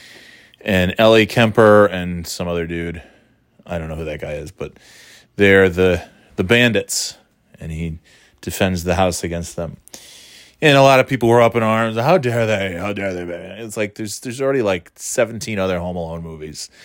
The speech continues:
And my, my simple response was, "You can, you can just not watch it. If it looks stupid to you, you don't have to watch it. Or you can watch it and decide for yourself or not or whatever."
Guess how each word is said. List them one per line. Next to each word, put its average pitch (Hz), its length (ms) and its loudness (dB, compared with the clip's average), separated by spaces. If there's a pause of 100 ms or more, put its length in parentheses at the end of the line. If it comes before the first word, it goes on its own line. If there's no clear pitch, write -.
(640)
And 131 120 0
my, 120 320 6
my 180 500 4
simple 220 280 4
response 175 460 4
was, 156 200 4 (640)
"You 214 160 -2
can, 214 420 -6 (160)
you 208 180 0
can 247 140 0
just 196 160 -2
not 202 240 4
watch 165 380 -2
it. - 160 -12 (1400)
If 123 100 -6
it 139 80 -2
looks 160 180 -2
stupid 185 500 -4
to 92 100 -8
you, 92 260 -8 (460)
you 120 260 -2
don't 170 140 4
have 156 100 -2
to 147 80 0
watch 151 320 -6
it. - 160 -16 (1120)
Or 147 140 2
you 147 120 -2
can 139 160 0
watch 101 260 4
it 131 140 4
and 117 160 -4
decide 107 400 2
for 98 80 -8
yourself 104 560 2
or 101 60 -2
not 104 360 4
or 104 60 4
whatever." 131 480 2